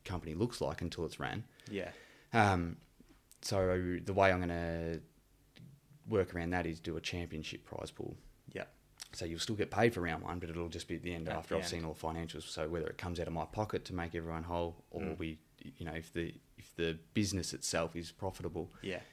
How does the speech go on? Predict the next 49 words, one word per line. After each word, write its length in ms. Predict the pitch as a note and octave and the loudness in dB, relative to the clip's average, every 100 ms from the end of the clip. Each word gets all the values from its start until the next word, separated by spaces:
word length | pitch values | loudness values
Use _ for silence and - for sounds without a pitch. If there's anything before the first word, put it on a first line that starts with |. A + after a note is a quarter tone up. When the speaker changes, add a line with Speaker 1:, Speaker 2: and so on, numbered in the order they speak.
| _ | _
Speaker 1:
we 100 | F#2+ | -4
can 140 | - E2 | -2 -2
make 220 | D#2+ - | -2 -4
it 60 | |
really 200 | - D#2+ | -4 -4
worthwhile 460 | D#2 D#2 - D2+ D#2 | -2 -4 -2 -2 -2
for 120 | - | -2
the 80 | D#2+ | -4
athletes. 460 | D#2+ - E2 D#2 - - | -4 -6 -8 -8 -14 -10
Speaker 2:
Yeah. 200 | G#2+ G2 - - | -4 -4 -6 -4
Speaker 1:
To, 160 | E2 - - - - - | -4 -4 -20 -20 -20 -8
you 80 | F2 | -4
know, 140 | D2+ - - _ _ _ _ _ | -4 -8 -18 _ _ _ _ _
for, 360 | - F2 E2 D#2+ - - _ - | 0 2 2 -2 -10 -20 _ -12
they 240 | G2 F#2 | -2 0
get 140 | E2+ | 0
to 80 | F2+ | -2
the 60 | F2 | -2
end 100 | E2 | -2
of 80 | - | -4
twenty 220 | E2+ E2 | -6 -4
twenty-three 520 | - E2+ E2 F2 E2+ | -4 -6 -2 0 0
and 80 | E2 | -2
they 100 | E2+ | -4
go, 140 | F#2+ F#2+ - - | -6 -8 -14 -6
"Oh, 220 | - - - - - | -4 -4 -10 -16 -8
well, 120 | A#2 | -4
that 200 | A2 C#3 | -2 -4
was, 240 | F2 - - - _ _ - - _ _ _ - | -6 -8 -12 -20 _ _ -20 -20 _ _ _ 2
that 80 | |
was 100 | G#2+ | 4
a 40 | F#2 | 4
good 160 | F#2+ | 0
fun 160 | - E2 | -2 -2
event, 220 | E2 G2+ | 0 2
and 100 | F2 | 2
I 40 | E2+ | 0
won 180 | F2 F2 | -2 -2
some 160 | E2+ | -2
money." 260 | F2+ G2 E2+ | 0 0 0
And, 100 | F2 | -2
like, 140 | E2 - - - _ _ | -4 -8 -20 -20 _ _
you 80 | F2+ | -6
know, 80 | E2+ | -4
if 140 | E2 | -4
I 60 | D#2+ | -4
can 180 | E2+ D#2+ - - _ _ _ _ - | -6 -10 -16 -20 _ _ _ _ -2
get 180 | G2 | 2
the, 400 | F2+ E2+ E2 D#2 | 4 4 2 0